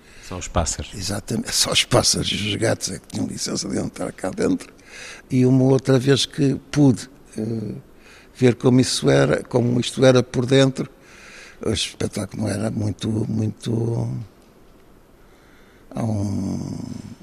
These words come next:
Speaker 2: parecia Portugal a envelhecer, não é?
Speaker 1: Mas tinha os livros ainda?
Speaker 2: Os, tinha os livros, eh, incaba-, eh, enfim, acabados, quer dizer, tinham saído da tipografia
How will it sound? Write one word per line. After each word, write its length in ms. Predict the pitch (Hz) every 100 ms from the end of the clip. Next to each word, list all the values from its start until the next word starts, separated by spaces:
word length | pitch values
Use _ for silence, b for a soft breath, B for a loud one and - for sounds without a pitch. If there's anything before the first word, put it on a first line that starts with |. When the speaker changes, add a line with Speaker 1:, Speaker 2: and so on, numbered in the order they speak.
| - -
Speaker 2:
parecia 280 | - - 131
Portugal 420 | - - 127 117
a 60 | 110
envelhecer, 720 | 107 - - - - 98 85 -
não 320 | - - -
é? 60 | - - B B B B B
Speaker 1:
Mas 120 | 110
tinha 180 | - 117
os 100 | 104
livros 360 | 95 113 113 110
ainda? 300 | 92 110 131
Speaker 2:
Os, 200 | 135 -
tinha 260 | - -
os 80 | -
livros, 360 | - 170 - -
eh, 180 | 110 107
incaba-, 460 | 92 - 104 113 -
eh, 260 | - - -
enfim, 180 | - -
acabados, 480 | - - 131 180
quer 160 | - 117
dizer, 160 | - -
tinham 220 | - -
saído 360 | - 127 127 - B B B B
da 200 | 170 131
tipografia 1000 | 117 98 - 120 123 117 - 131 107 82